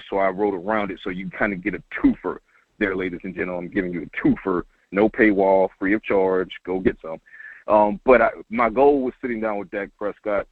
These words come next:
was basically I wanted him to open up his mindset and explain it to the fans.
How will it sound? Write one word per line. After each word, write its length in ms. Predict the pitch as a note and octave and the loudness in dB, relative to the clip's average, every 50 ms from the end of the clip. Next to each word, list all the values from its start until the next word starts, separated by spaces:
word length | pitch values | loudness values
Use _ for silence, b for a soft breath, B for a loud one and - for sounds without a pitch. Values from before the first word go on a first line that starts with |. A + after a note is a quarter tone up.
| _ _ _ _ _ _ _ _ _ _ _ _ _ A2 | _ _ _ _ _ _ _ _ _ _ _ _ _ -12
was 360 | G2 G#2+ A2 A2 G#2+ G2+ F#2+ _ _ _ | -8 -6 -4 -4 -4 -6 -10 _ _ _
basically 460 | - B2 B2+ A#2+ - - - A#2+ A2+ A2 | 0 0 0 0 0 -4 -2 0 2 2
I 60 | G#2+ | 2
wanted 380 | G#2+ G#2 A2 A2+ A2 G#2 G2 - - - - | 0 0 -2 -2 -2 -4 -6 -10 -14 -10 -4
him 380 | B2+ B2+ B2 A#2+ A2 G#2+ G#2 G#2+ _ - | -2 -2 0 0 -2 -4 -8 -10 _ -12
to 100 | - G#2+ - | -12 -8 -6
open 280 | A2+ A2+ G#2+ - G#2+ G#2+ | -6 -6 -6 -4 -4 -6
up 120 | G#2 - - - | -6 -6 -4 -4
his 140 | A#2 A2 - | -4 -4 -4
mindset 640 | - F#2+ G2 G2+ G2+ G2 F#2 - - - G#2+ G#2 - | -4 -6 -6 -4 -4 -6 -8 -8 -6 -4 -4 -4 -4
and 100 | F2+ F#2+ | -6 -12
explain 480 | F2+ - - - _ A2 G#2+ G#2 G#2 | -14 -16 -20 -12 _ -6 -4 -4 -4
it 120 | G2+ G2 - _ | -4 -6 -6 _
to 80 | - G#2+ | -8 -8
the 100 | F#2 F#2+ - _ | -8 -8 -10 _
fans. 300 | - F#2+ E2+ D#2+ D2+ | -8 -8 -8 -8 -12